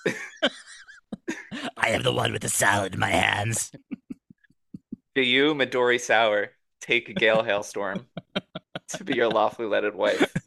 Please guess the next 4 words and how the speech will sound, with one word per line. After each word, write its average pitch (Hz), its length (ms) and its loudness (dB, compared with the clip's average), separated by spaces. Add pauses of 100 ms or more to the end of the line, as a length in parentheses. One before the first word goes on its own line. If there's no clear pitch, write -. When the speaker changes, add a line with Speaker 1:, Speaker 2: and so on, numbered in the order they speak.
(300)
Speaker 1:
<laughs> - 720 -6
Speaker 2:
I, 120 640 8 (180)
I 123 120 2
do. 113 540 2